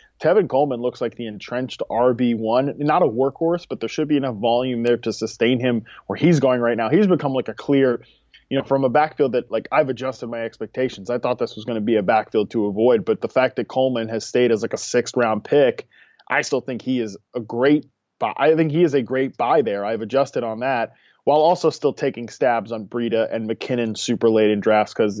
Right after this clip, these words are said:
you know, if anything happens to Coleman or, or things go haywire again,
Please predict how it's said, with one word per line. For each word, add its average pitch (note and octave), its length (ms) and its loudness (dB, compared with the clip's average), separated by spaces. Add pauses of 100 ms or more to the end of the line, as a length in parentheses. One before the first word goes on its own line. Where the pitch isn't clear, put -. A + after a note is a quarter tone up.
you A2 160 -4
know, G#2 140 0
if G#2 140 0
anything A2 240 0
happens G#2 340 0
to G#2+ 80 0
Coleman G#2+ 340 2
or, G2 200 2
or G#2+ 160 2
things G#2+ 260 -2
go G#2 300 4
haywire A#2 560 4
again, C3 480 0